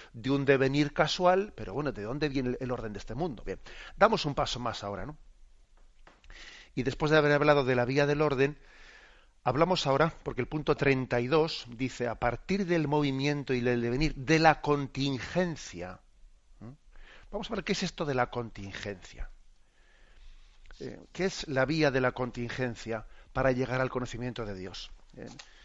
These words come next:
que nadie se asus-, se asuste por la palabra que le puede parecer un tanto rara, ¿eh? o extraña, porque es verdad que no la solemos utilizar en nuestro lenguaje común.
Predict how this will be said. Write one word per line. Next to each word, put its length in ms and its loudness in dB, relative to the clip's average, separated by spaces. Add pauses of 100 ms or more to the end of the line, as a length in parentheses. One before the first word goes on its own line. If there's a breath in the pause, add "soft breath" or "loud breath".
(160 loud breath)
que 80 -12
nadie 200 -2
se 60 -4
asus-, 240 -6
se 120 -8
asuste 340 -2
por 140 -2
la 140 2
palabra 320 2
que 80 -6
le 100 -4
puede 220 -4
parecer 320 -2
un 100 -10
tanto 580 -4
rara, 500 2
¿eh? 200 -6
o 60 -6
extraña, 500 0 (380 loud breath)
porque 220 -6
es 60 -8
verdad 220 -2
que 120 -4
no 80 -4
la 100 0
solemos 360 -4
utilizar 460 -2
en 80 0
nuestro 240 -6
lenguaje 480 0
común. 400 -2